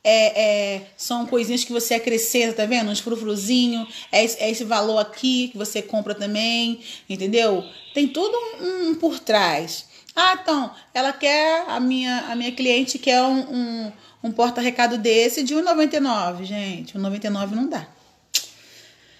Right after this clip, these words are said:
Não dá, gente, um e noventa e nove, gente. Nem lojinha de um e noventa e nove existe mais. Tá bom? Então você pensa aí, querida, é, quanto vale o seu trabalho, né? Igual tem um pro-, tinha um programa do Silvio Santos,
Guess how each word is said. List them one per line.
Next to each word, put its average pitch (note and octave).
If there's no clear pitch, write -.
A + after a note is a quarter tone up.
Não B3+
dá, G#3+
gente, G3
um G#3+
e G#3
noventa G#3
e -
nove, F#3+
gente. G3
Nem G#3+
lojinha A#3+
de A#3
um A#3
e -
noventa A3+
e -
nove G#3+
existe G#3
mais. F3
Tá -
bom? B3+
Então C4
você C#4+
pensa B3
aí, A3
querida, F3+
é, F#3
quanto B3
vale B3
o A#3+
seu A#3+
trabalho, F#3+
né? A3+
Igual B3
tem E4+
um E4
pro-, C4
tinha C4
um B3+
programa A#3+
do A3
Silvio A3+
Santos, C4